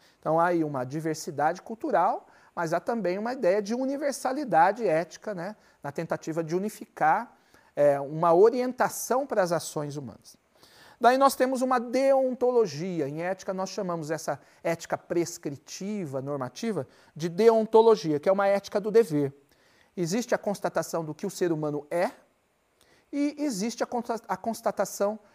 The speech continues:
de que o ser humano precisa ser de certa forma, deve ser de certa forma, deveria agir dessa forma.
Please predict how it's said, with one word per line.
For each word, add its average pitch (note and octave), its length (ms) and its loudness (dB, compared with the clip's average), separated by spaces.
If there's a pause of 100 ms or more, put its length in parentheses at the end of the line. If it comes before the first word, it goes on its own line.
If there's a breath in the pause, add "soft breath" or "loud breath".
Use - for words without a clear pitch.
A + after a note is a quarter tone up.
(200 soft breath)
de F#3 140 -8
que G#3+ 160 -8
o G#3+ 60 -6
ser A3 200 0
humano G#3 380 0 (300 soft breath)
precisa C4+ 640 2
ser G3 360 2
de D#3 80 -8
certa B2+ 320 -8
forma, G2+ 380 -18
deve E3 560 -2
ser - 360 -16
de - 120 -20
certa - 300 -20
forma, - 240 -20 (320 soft breath)
deveria A3 680 6
agir D#3 360 0
dessa B2+ 260 -10
forma. - 260 -20